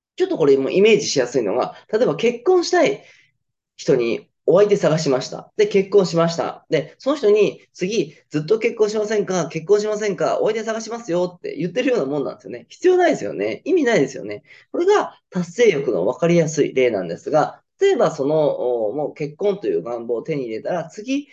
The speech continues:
どんな願望が生まれるのかというと、子供が欲しいとか、マイホームが欲しいとか、願望っていうのは移っていくんですね。で、その次の未来っていうのをもし見せてあげることができなければ、叶えてくれる人のところにお客さん取られちゃうっていうだけなんですね。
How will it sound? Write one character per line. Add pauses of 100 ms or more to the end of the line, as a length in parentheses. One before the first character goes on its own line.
(180)
ど
ん
な
願
望
が
生
ま
れ
る
の
か
と
い
う
と、
子
供
が
欲
し
い
と
か、 (320)
マ
イ
ホ
ー
ム
が
欲
し
い
と
か、 (240)
願
望
っ
て
い
う
の
は
移
っ
て
い
く
ん
で
す
ね。
で、
そ
の
次
の
未
来
っ
て
い
う
の
を
も
し
見
せ
て
あ
げ
る
こ
と
が
で
き
な
け
れ
ば、
叶
え
て
く
れ
る
人
の
と
こ
ろ
に
お
客
さ
ん
取
ら
れ
ち
ゃ
う
っ
て
い
う
だ
け
な
ん
で
す
ね。